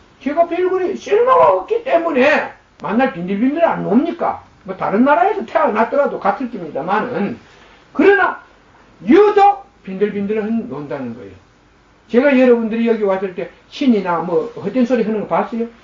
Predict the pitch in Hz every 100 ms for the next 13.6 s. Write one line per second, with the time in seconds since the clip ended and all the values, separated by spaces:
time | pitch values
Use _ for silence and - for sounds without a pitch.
0 | _ - 494 508 466 480 - - _ _
1 | _ _ - 185 202 - 285 285 285 214
2 | 220 202 175 185 240 254 262 254 247 247
3 | 254 262 196 233 339 277 - 208 226 170
4 | - 180 220 196 165 175 156 - - -
5 | 175 233 254 247 208 233 165 - 175 175
6 | 156 147 139 233 190 139 131 - 262 240
7 | - - - - - 415 392 381 302 302
8 | 285 302 156 139 165 208 - - - -
9 | - - - - - - - - - 196
10 | - 147 240 339 - 165 175 269 349 -
11 | - - 151 131 127 110 - - - -
12 | - 226 294 285 269 262 330 - - -
13 | - - - 233 113 -